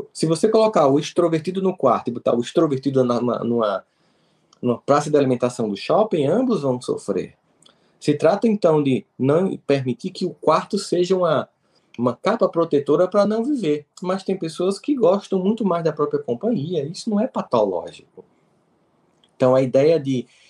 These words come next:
se encaixar pra agradar os outros seria a maior violência que você faria na sua própria vida. Seria uma forma muito destrutiva,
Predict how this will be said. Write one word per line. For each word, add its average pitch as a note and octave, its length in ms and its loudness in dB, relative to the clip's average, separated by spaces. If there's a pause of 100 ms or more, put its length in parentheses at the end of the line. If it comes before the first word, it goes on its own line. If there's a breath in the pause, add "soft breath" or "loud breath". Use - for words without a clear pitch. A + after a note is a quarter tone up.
se - 280 -12
encaixar D#3 600 -2
pra C3+ 120 0
agradar A2+ 400 0
os G2 140 -4
outros C3+ 380 0
seria D3+ 280 2
a C#3+ 40 -2
maior C#3 260 2
violência D3+ 800 2
que C#3+ 120 -10
você B2 280 -16
faria G#2+ 540 -10 (380)
na A#2 100 0
sua A2+ 220 0
própria G#2+ 380 -2
vida. B2+ 440 -2 (180 soft breath)
Seria D3+ 380 0
uma D#3 200 0
forma C#3 460 0 (240)
muito F#3 320 2
destrutiva, D#3 1000 0